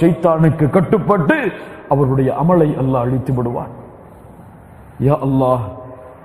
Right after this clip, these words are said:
அவனுடைய ஃபித்னா சாதாரணமானதல்ல. ஒரு ஆலிமிடத்திலே வருவான், "உனக்கு எவ்வளவு பெரிய மக்கள் கூட்டம், உன் உரையை கேட்க எவ்வளவு மக்கள்,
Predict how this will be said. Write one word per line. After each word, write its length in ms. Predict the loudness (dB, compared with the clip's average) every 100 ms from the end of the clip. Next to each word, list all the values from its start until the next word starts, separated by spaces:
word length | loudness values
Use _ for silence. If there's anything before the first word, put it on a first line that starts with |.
| -20 -2
அவனுடைய 360 | 0 2 4 4
ஃபித்னா 380 | 2 2 2 2
சாதாரணமானதல்ல. 1200 | 2 4 4 4 4 4 4 2 4 4 4 2 0 -6 -12 -16 -16 -18 -20 -2
ஒரு 140 | 2 4
ஆலிமிடத்திலே 840 | 4 4 4 2 2 2 2 4
வருவான், 520 | 4 6 4 4 0 -6 -12 -16 -18 -4
"உனக்கு 380 | 2 2 4 4
எவ்வளவு 420 | 4 4 4 4
பெரிய 300 | 4 2 4
மக்கள் 340 | 2 2 0 2
கூட்டம், 460 | 0 2 0 -2 -12 -16 -18 -18 -20 -4
உன் 220 | 0 4 6
உரையை 360 | 4 4 2
கேட்க 360 | 4 2 2 2
எவ்வளவு 480 | 2 2 2 4 4
மக்கள், 460 | 2 2 2 2